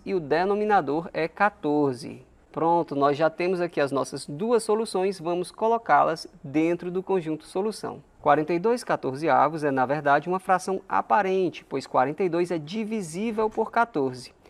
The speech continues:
Quarenta e dois dividido por quatorze dá três. Então, esta é uma das nossas soluções.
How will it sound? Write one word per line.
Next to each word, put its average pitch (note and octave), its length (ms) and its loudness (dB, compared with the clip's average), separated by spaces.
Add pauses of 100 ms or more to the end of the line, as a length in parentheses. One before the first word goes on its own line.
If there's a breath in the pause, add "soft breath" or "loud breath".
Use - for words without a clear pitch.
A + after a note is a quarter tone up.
(240 soft breath)
Quarenta D3 360 6
e C#3+ 80 0
dois D3 340 0
dividido D#3+ 640 -4
por C3 220 -8
quatorze E3 560 -2
dá C3+ 200 4
três. D3+ 1040 -6 (480)
Então, D#3+ 360 -2
esta D3 400 0
é F3+ 40 2
uma D3 200 0
das E3 180 -2
nossas E3+ 260 -2
soluções. - 720 -6